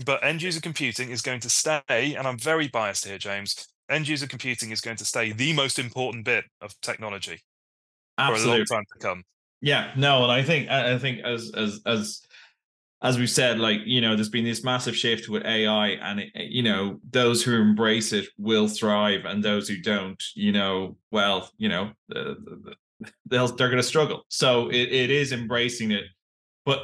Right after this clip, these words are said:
Speaker 2: at the same time, I do have this little <laughs> worry in the back of my head, thinking of a certain movie where a certain <laughs> A I takes over the world.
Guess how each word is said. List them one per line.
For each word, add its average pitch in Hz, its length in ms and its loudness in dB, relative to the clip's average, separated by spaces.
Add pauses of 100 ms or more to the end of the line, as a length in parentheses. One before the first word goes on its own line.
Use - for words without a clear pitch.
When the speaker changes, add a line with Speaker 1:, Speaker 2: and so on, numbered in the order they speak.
Speaker 2:
at 131 160 2
the 139 60 0
same 127 400 0
time, 113 400 0
I 113 80 -2
do 127 260 0
have 117 220 0
this 110 200 -6
little 123 400 -2
<laughs> - 120 -4
worry 160 320 4
in 127 40 -2
the 120 60 -6
back 117 260 -4
of - 60 -16
my 123 100 -2
head, 120 440 0
thinking 135 340 -2
of 110 100 -4
a 110 40 -6
certain 113 420 -2
movie 113 540 -2 (300)
where 180 120 2
a - 60 0
certain 127 440 2
<laughs> - 40 -2
A 131 320 0
I 113 340 2
takes 113 320 -4
over 110 280 2
the 107 120 0
world. 110 460 0